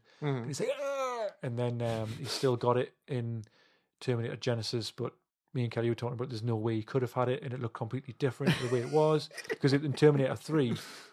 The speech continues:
Speaker 2: they showed a shot of John Connor in the future, and he had that scratch on his face, or the scar on his face. And like Kelly was saying, they would have, they would have closed it up.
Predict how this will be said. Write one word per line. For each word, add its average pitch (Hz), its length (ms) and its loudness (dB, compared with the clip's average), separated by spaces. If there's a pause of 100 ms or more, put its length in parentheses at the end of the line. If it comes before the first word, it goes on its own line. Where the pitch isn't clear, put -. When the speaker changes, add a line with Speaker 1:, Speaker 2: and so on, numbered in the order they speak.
Speaker 2:
they 127 140 2
showed 123 320 2
a 113 60 0
shot 120 280 2
of 117 100 -4
John 117 200 -4
Connor 113 200 -4
in 107 60 -6
the 101 60 -12
future, 139 300 -2
and 110 80 -2
he 104 60 -4
had 101 160 -4
that 104 120 -4
scratch - 300 -8
on 113 40 -10
his 101 100 -10
face, 107 260 -8
or 120 60 -8
the 110 180 -6
scar - 240 -4
on 113 80 -2
his 107 100 -8
face. 107 280 -8 (580)
And 139 100 0
like 131 140 4
Kelly 147 180 6
was 143 180 2
saying, 113 340 0 (360)
they 131 80 0
would 135 140 4
have, 131 180 0 (680)
they 147 60 -4
would 143 160 0
have 139 140 -2 (160)
closed 143 280 0
it 131 80 -2
up. 185 220 -2